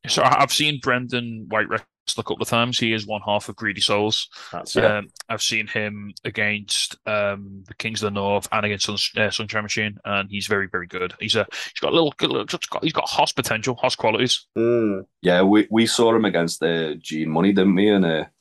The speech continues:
Speaker 3: Progress,
Speaker 2: Mm-hmm.
Speaker 3: um, as well. Um,
Speaker 2: Right.
Speaker 3: yeah, I, I don't see Bronco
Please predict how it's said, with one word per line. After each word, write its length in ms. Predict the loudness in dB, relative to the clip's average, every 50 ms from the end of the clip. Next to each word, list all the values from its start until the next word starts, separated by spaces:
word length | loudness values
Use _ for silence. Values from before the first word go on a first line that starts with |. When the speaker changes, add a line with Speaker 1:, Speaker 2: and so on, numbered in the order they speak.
| -20 -20 _ _ _ _ _ _ _ _ -6
Speaker 3:
Progress, 500 | 0 2 2 2 2 2 0 0 -2 -8 _ _ _ _ _ _ _ _ -2
Speaker 2:
Mm-hmm. 1040 | 0 2 2 2 0 -2 -4 -8 _ _ _ _ _ _ _ _ _ _ _ -8 -4
Speaker 3:
um, 280 | -4 -2 -2 -2 -4 -4
as 100 | -2 2
well. 260 | 2 2 2 0 _ _ _ _ _ -8 -2
Um, 360 | 2 4 4 6 6 6 4 2
Speaker 2:
Right. 140 | 0 -6 -14 _ _ _ _ _ _ _ _ _ _ 2
Speaker 3:
yeah, 240 | 4 6 6 8 8
I, 220 | 8 6 4 2 _ _ _ _ _ _ -4
I 140 | -4 -4 -4 _
don't 200 | -4 -4 -4 -4 -4
see 380 | -6 -4 -4 -4 -4 -4 -8 _ _ _ _ _ _
Bronco 580 | -2 0 0 0 0 0 0 0 0 0 -2 -4